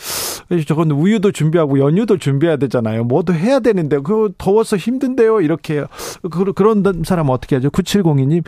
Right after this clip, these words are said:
매실 원액을 진하지 않게 얼음물에 타서 먹으니까요, 저는 생수나 다른 음료수 마실 때보다 갈증과 더위 해소에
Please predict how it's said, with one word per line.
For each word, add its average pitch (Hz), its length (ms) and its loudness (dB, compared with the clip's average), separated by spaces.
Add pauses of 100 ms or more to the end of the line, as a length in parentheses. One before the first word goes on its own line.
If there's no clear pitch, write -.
(180)
매실 170 380 4
원액을 139 460 2
진하지 180 640 0
않게 110 480 -2
얼음물에 135 460 0
타서 139 300 -4
먹으니까요, 110 580 -4
저는 131 280 -2
생수나 170 460 0
다른 143 320 0
음료수 151 500 0
마실 131 280 -2
때보다 127 460 -2 (240)
갈증과 151 540 0
더위 151 300 0
해소에 127 280 -4